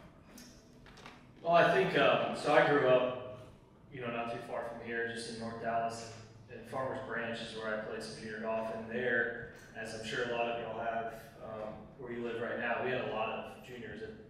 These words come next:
at the course I grew up at. So I just made friends there, and I just tried to get really, I'm, I'm a very competitive person, and we just tried to play all the time. Um, I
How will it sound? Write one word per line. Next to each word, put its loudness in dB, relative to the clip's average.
at -14
the -12
course -8
I -10
grew -8
up -10
at. -4
So -10
I 2
just 0
made 0
friends 0
there, 6
and 0
I -2
just -4
tried 2
to 0
get -2
really, 0
I'm, -2
I'm -6
a -8
very 0
competitive -6
person, -6
and -6
we -4
just -4
tried 0
to -4
play 0
all -4
the -8
time. -4
Um, -8
I -12